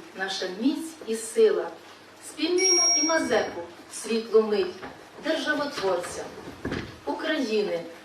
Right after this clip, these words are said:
сина. Він рятував від ворога наш край. Про це співає срібний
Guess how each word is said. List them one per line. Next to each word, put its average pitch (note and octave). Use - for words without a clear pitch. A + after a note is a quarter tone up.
сина. -
Він B3
рятував B3+
від G3+
ворога B3
наш G3
край. D#3+
Про C4+
це G4+
співає C4+
срібний C#4+